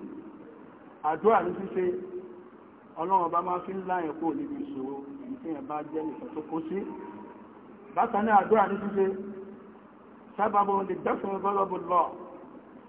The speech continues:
Ní máa ń jẹ́ sábàbí láti jẹ́ kéèyàn ó ti ìbínú Ọlọ́run bá sọnù. Ìyẹn ni pé tí yẹn bá ń ṣàdúrà, Ọlọ́run ọba ò ní bínú sí yẹn. Gẹ́gẹ́ bá ti sọ nínú ọ̀rọ̀ wa. Ìpè Ànábì Muhammad sallallahu alaihi wasallam sọ pé, "Man lam yas'alillah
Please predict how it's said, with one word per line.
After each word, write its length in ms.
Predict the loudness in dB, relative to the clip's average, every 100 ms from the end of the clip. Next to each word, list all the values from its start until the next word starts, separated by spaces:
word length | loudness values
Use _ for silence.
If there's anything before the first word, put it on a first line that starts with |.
| -20 -20 -20 -20 -10
Ní 160 | -2 2
máa 200 | 6 6
ń 80 | 6
jẹ́ 160 | 6
sábàbí 420 | 6 6 4 4 0 -2 -6 -8 -10 -12 -14 -16 -18 -10
láti 240 | -8 -6 -4
jẹ́ 140 | -6
kéèyàn 240 | -4 0 0
ó 60 |
ti 160 | 0 -4
ìbínú 300 | -4 -2 0
Ọlọ́run 280 | 2 0 0
bá 80 | -2
sọnù. 260 | -6 -6 -8 -10
Ìyẹn 200 | -6 -4
ni 60 | -2
pé 100 | -2
tí 100 | -2
yẹn 120 | -2
bá 80 | -2
ń 60 |
ṣàdúrà, 420 | 0 -2 0 2 2 0 -10 -16 -18 -20 -20 -20 -18
Ọlọ́run 340 | -6 0 0 0
ọba 200 | -2 -4
ò 60 |
ní 140 | -4 -6
bínú 280 | -4 -4 -4
sí 160 | -4
yẹn. 240 | -2 -2 -4 -8 -10 -12 -14 -16 -18 -20 -18
Gẹ́gẹ́ 320 | -6 -2 0
bá 80 | -2
ti 140 | -6 -8
sọ 200 | -6 -4
nínú 220 | -2 -2
ọ̀rọ̀ 300 | 0 2 2
wa. 140 | 2 0 -4 -12 -14 -16 -16 -16 -18 -8
Ìpè 240 | -6 -2 0
Ànábì 280 | 0 0 0
Muhammad 420 | 0 0 0 0
sallallahu 340 | 0 0 0
alaihi 120 | -2 -2
wasallam 200 | -2 -2
sọ 100 | -2
pé, 280 | -2 -2
"Man 300 | 0 0 0
lam 160 | 0 -2
yas'alillah 1080 | -2 -6 -2 -2 0 0 4 8 10 10